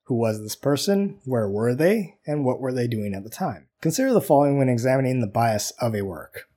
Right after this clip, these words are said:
The closer in time and place a source was to the event, the more valid it is generally considered. Is the account internally consistent? Does it stick to the same story?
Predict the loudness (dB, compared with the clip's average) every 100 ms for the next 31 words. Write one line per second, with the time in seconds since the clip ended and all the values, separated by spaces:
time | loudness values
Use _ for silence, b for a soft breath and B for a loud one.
0 | -8 2 2 4 0 2 2 4 2 0
1 | 2 2 0 -4 -2 -2 0 -2 0 0
2 | 0 -2 -2 0 0 2 2 2 -2 2
3 | 4 2 -2 -10 0 4 4 4 0 -4
4 | -6 -6 -8 -4 0 2 0 -6 -10 -12
5 | -10 -12 -14 -20 _ _ -6 2 2 4
6 | 0 0 -6 -2 2 2 2 -2 -4 -6
7 | -6 -12 -10 -8 -8 -10 -4 -4 -2 -4
8 | -2 0 -2 -2 -6 -10 -10 -16